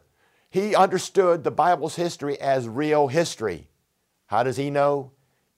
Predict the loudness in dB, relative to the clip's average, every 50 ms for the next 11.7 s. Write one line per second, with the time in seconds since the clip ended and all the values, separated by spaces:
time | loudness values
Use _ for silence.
0 | _ _ _ _ _ _ -4 -2 -2 -2 -2 -2 0 2 4 4 4 4 2 0
1 | 0 -2 -2 -6 -10 -8 -8 -8 -8 -8 -8 -10 -12 -14 -12 -8 -4 -2 -2 -2
2 | -2 -4 -6 -6 -4 -4 -2 -2 -2 0 2 2 4 4 2 0 0 -2 -2 -2
3 | 0 -2 -2 -2 -2 -2 -2 -2 -2 -4 -4 -4 -2 -2 -2 -4 -6 -6 -4 -2
4 | -2 -2 -2 -4 -8 -12 -12 -12 -14 _ -20 -20 -16 -10 -8 -8 -8 -8 -10 -10
5 | -4 -2 0 2 2 2 0 0 -2 -4 -10 -6 -4 -2 -2 -2 -4 -10 -10 -8
6 | -6 -4 -4 -4 -6 -10 -14 -16 -16 -18 -20 _ _ _ _ _ _ _ -20 -20
7 | -20 -20 -20 -20 -20 _ _ _ _ _ _ _ -6 -4 -2 2 4 4 4 4
8 | 2 -2 -4 -6 -6 -4 -2 -2 -2 -2 -4 -6 -2 2 4 6 6 6 4 0
9 | -2 -4 -4 -2 -2 -2 -2 -6 -6 -2 0 2 2 2 0 0 -2 -4 -6 -8
10 | -8 -4 -2 -2 0 0 -2 -4 -6 -6 -8 -8 -10 -14 -12 -10 -10 -10 -8 -6
11 | -6 -4 -4 -6 -8 -2 2 4 4 4 2 -2 -12